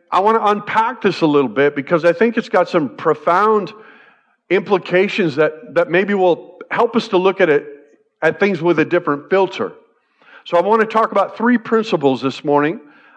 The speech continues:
I want to talk about the woman. I want to talk about the rescuer, who's Jesus, and I want to talk about the crowd.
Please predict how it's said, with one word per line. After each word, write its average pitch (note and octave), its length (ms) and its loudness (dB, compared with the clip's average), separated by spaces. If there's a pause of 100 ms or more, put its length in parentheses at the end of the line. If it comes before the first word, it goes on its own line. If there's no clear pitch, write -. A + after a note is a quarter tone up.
I D3 100 0
want E3+ 200 0
to - 20 -20
talk F3 220 0
about D3+ 240 0
the D3 80 2
woman. D#3 480 0 (440)
I D#3 120 0
want D#3+ 200 0
to F3+ 100 -2
talk E3 160 0
about C#3+ 320 0
the C3+ 100 2
rescuer, C3 840 0
who's C3 220 -6
Jesus, C3+ 540 -4
and D3 120 0
I D3 40 0
want D#3+ 160 2
to C#3+ 160 -6
talk D3+ 180 2
about C3 220 0
the C#3 80 -10
crowd. F3 400 0